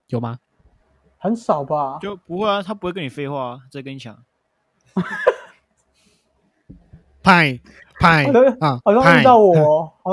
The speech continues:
Speaker 2: 像遇到我。如果我不是拿凯撒路，我就是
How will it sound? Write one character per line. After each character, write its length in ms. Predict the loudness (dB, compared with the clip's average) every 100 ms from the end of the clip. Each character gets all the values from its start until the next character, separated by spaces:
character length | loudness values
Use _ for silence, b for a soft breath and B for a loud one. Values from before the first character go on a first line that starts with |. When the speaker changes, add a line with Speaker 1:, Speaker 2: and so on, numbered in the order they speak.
| -2
Speaker 2:
像 80 |
遇 40 | 2
到 140 | 2
我。 440 | 2 0 -6 -8 -12 _ _ _ _
如 140 | -2
果 120 | 6 8
我 120 | 8
不 140 | 6
是 80 | 2
拿 220 | 4 4 4
凯 180 | 2
撒 140 | 4 4
路， 220 | 4 2
我 80 | 0
就 100 | -2
是 380 | -2 -2 -2